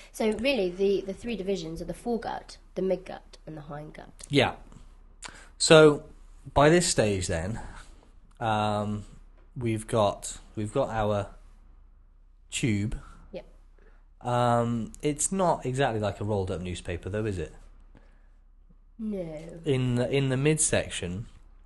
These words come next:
Speaker 2: it's, uh, kind of Y-shaped, so it's still extending out into the yolk sac as a yolk stalk, because,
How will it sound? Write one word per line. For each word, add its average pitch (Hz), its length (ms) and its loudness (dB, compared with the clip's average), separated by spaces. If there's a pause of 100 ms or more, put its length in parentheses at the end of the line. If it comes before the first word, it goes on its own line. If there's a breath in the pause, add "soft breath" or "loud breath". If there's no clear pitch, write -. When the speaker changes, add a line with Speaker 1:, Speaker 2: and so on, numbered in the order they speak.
(680 loud breath)
Speaker 2:
it's, 113 320 0
uh, 110 500 2
kind 127 220 -2
of 107 140 -4
Y-shaped, 107 540 0
so 101 100 -8
it's - 100 -6
still 117 200 -4
extending 104 540 -4
out 101 260 -6
into 92 160 -10
the 95 100 -6
yolk 95 240 -4
sac 82 240 -8
as 90 120 -6
a 92 40 -6
yolk 90 300 -4
stalk, - 440 -6
because, - 460 -6